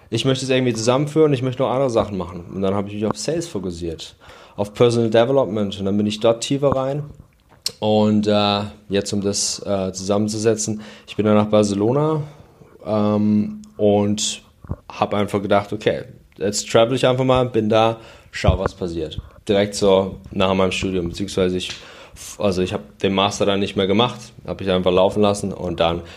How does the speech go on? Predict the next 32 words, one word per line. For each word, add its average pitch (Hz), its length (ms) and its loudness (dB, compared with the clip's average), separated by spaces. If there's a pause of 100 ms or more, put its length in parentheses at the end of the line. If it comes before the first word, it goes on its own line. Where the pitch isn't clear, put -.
(100)
bin 90 120 -4
ich 85 80 -2
einfach 85 140 -2
nach 82 120 -4
Barcelona. 82 540 -2 (880)
Und, 110 460 4
ähm, 110 600 2 (340)
da 117 120 4
hatte 113 100 2
ich 110 140 -4
einfach 107 320 -4
keine 107 260 2
Ahnung, 104 220 0
was 110 120 -2
ich 123 60 -2
machen 127 220 -4
wollte. 82 320 -6
Äh, 92 480 -2
hatte 98 440 -4 (140)
auch 110 260 2 (200)
keinen 107 260 2
Cash 110 300 0
in 135 40 0
der 127 80 2
Tasche, 127 360 0
hab 127 120 -2
mir 107 120 -2
gerade 107 280 2
die 107 80 2
Miete 120 280 0
zahlen 113 340 2
können 113 440 -2